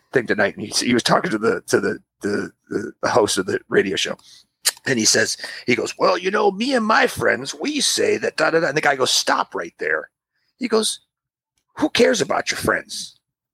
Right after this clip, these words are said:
Like, that's, okay, so there's, what, five of you that, like, think this?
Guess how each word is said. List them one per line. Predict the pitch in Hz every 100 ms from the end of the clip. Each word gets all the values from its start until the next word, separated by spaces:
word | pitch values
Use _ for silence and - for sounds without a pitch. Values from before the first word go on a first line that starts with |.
| _ -
Like, | 147 - - _ _ _ _ _ _ _ -
that's, | 214 -
okay, | 185 165
so | 147
there's, | 120
what, | - -
five | - 208 143
of | 160
you | 185 202 - _ _ _ _ -
that, | 120 107
like, | 113 - - _ _ -
think | - 123 151
this? | 190 208 - -